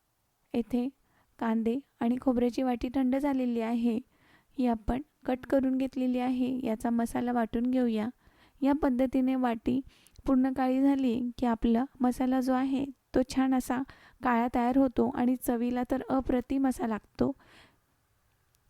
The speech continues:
यानंतर यामध्ये आपण लसणाच्या पाकळ्या,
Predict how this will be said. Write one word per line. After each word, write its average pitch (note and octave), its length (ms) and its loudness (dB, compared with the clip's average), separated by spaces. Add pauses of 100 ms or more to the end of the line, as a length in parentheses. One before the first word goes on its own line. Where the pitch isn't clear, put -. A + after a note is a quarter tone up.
यानंतर C4 540 0
यामध्ये B3+ 480 0
आपण A#3 380 -2 (440)
लसणाच्या B3+ 540 -4
पाकळ्या, A#3+ 520 -6